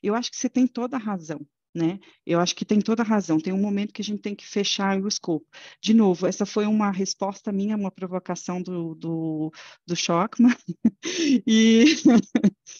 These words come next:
e, e, e, e eu gostei dela porque me fez pensar diferente, fora da casinha. Por quê? Porque é o seguinte, é, são dois uni-, universos diferentes,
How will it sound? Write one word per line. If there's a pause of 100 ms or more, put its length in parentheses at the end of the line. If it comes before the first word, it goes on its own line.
(300)
e,
e,
e,
e
eu
gostei
dela
porque
me
fez
pensar
diferente,
fora
da
casinha. (200)
Por
quê? (500)
Porque
é
o
seguinte, (240)
é, (240)
são
dois
uni-,
universos
diferentes,